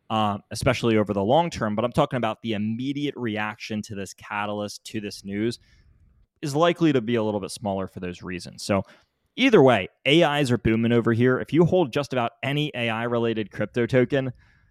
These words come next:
you're probably sitting pretty green right now. I mean, you could be green on A G I X so long as you pretty much invested at any point in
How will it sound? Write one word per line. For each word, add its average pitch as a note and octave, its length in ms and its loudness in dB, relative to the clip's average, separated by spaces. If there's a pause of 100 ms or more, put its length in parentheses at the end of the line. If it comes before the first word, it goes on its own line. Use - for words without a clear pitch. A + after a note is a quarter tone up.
(680)
you're B2+ 160 2
probably D3 840 2
sitting C3+ 460 0
pretty C#3+ 440 -2
green A#2+ 380 -4
right G#2+ 180 -4
now. F#2+ 200 -10
I G2 60 -10
mean, G#2+ 180 -6
you B2+ 100 -2
could E3 160 -4
be D#3 100 -2
green B2 300 -4
on B2 160 -4
A A2+ 160 -2
G A2 140 -4
I G#2+ 240 0
X - 240 -10 (240)
so - 180 0
long C3 360 2
as A#2+ 140 -4
you B2+ 180 0
pretty C3 260 -8
much A#2+ 220 -4
invested A2 600 -4
at A2 180 -8
any A#2+ 200 -6
point A2+ 260 -6
in G#2 180 -8